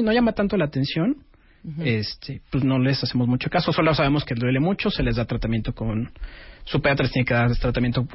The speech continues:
Speaker 1: con algo para el dolor, para que se maneje mejor.
Speaker 2: Únicamente.
Speaker 1: Y listo, pero no llama tanto la atención como esta.
Speaker 2: Sí, totalmente.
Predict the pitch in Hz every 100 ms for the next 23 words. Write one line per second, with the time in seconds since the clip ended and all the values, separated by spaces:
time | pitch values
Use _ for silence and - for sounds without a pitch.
0 | - 135 131 127 120 113 113 151 190 123
1 | - 117 120 117 131 147 220 - 175 160
2 | 160 151 131 - 180 208 175 165 170 170
3 | 185 - 175 165 160 156 151 160 147 160
4 | 160 - - - - - - 233 - 147
5 | 185 233 262 185 151